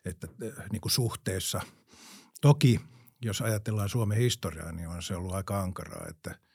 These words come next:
jos ei sota-aikoja oteta lukuun, niin viimeiset nälkävuodet tuhatkahdeksansataakuusikymmentäluvulla, sit tuhat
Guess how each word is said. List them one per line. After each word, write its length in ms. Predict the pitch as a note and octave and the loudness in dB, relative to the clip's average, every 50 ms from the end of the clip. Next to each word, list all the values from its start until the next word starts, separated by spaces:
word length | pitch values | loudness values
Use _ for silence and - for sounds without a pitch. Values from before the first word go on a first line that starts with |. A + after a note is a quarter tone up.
| _ _ _ - | _ _ _ -8
jos 220 | F3 G#2+ G#2+ - - | -4 -4 -2 0 0
ei 80 | G#2+ | 2
sota-aikoja 640 | G2 - C#3+ D3 D3 A#2+ G2+ G2+ G#2 G2+ - G2+ G2 G2 | 6 8 8 8 8 6 4 4 2 2 0 0 0 0
oteta 320 | G#2+ G#2 G#2 G2 - G2+ | 0 -2 -2 -4 -2 -2
lukuun, 460 | G2 G2+ G#2 G#2 - G#2 G2 F#2+ F#2+ | -2 -2 -4 -4 -4 -6 -4 -2 -2
niin 200 | G2 G2 G2 F#2+ | -2 -2 -2 -2
viimeiset 480 | G#2+ G#2+ G#2 G2 G2 F#2+ - - - _ - | 0 0 0 0 -2 -4 -6 -8 -12 _ -2
nälkävuodet 680 | A2+ A2 G#2+ G2 - - E2 F2 F#2 F2+ F2 E2+ - _ | 0 0 0 0 -2 -6 -8 -8 -8 -8 -8 -10 -10 _
tuhatkahdeksansataakuusikymmentäluvulla, 1500 | - F#2 F2+ - - - G2 F2+ - - - F2 - - A2+ A2 G2+ F2+ - - F2+ - - F#2+ F2+ F2+ F2+ F2+ F2+ F#2+ - _ _ _ - - - - _ | -10 -8 -8 -8 -6 -4 -4 -4 -4 -6 -6 -8 -4 -2 -2 -2 -2 -2 -6 -8 -8 -8 -8 -6 -6 -6 -8 -6 -6 -8 -10 _ _ _ -20 -20 -20 -20 _
sit 200 | - - F2+ - | -8 -8 -8 -4
tuhat 220 | - G#2 F#2 G#2 | -4 -4 -4 -4